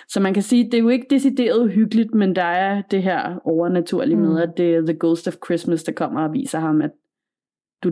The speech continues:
Speaker 1: dør ensom og ulykkelig, hvis
Speaker 2: Ja.
Speaker 1: ikke, øh, hvis ikke du ændrer attitude.
Speaker 2: Mm.
Speaker 1: Og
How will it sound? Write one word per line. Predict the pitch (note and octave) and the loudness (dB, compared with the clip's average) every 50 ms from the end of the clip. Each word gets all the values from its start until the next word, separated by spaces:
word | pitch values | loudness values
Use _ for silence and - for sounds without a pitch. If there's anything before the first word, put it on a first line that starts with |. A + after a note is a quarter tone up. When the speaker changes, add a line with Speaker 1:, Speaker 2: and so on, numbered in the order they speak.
| D#3 | 0
Speaker 1:
dør | F#3 F3+ D#3+ | 0 0 0
ensom | C#3+ F#2 - D#3 E3 D#3 - E3 - | 0 0 0 0 0 0 -2 -2 -2
og | D3 D#3+ D#3 | 0 0 2
ulykkelig, | D#3 D#3 D3+ D3+ - D#3+ D#3 - _ - | 2 2 0 0 -2 -4 -4 -4 _ -6
hvis | - G3+ | -4 -2
Speaker 2:
Ja. | F#3+ E3+ D#3 | -2 -2 -2
Speaker 1:
ikke, | D#3 - E3+ D#3+ D#3 D3+ | -4 -2 -2 0 0 0
øh, | D#3 D#3 _ _ _ _ _ _ _ _ _ _ _ _ - | -2 -6 _ _ _ _ _ _ _ _ _ _ _ _ -6
hvis | F3 E3+ F3 | -6 -2 -2
ikke | D#3+ D#3 | -2 -2
du | E3 F#3 D#3+ | 0 0 0
ændrer | E3+ F3 E3+ F3 E3+ E3+ - - | 0 0 0 -2 -4 -6 -6 -6
attitude. | F3 E3 - D#3+ - - E3+ E3 E3+ E3+ F#3 F3 - - | -6 -6 -6 -10 -4 0 2 2 2 2 0 -2 -2 0
Speaker 2:
Mm. | G#3+ G3+ F#3+ F3+ F3 E3+ F3 - _ _ _ _ _ _ _ _ _ _ _ _ _ - - - _ - - - - - - - - - - - _ _ _ _ _ _ - | 2 2 2 2 2 0 -2 -4 _ _ _ _ _ _ _ _ _ _ _ _ _ -20 -20 -20 _ -20 -20 -20 -20 -20 -20 -20 -20 -20 -20 -20 _ _ _ _ _ _ -4
Speaker 1:
Og | - G3+ B3 D#4 F#4 - - | 0 0 2 0 0 -4 -10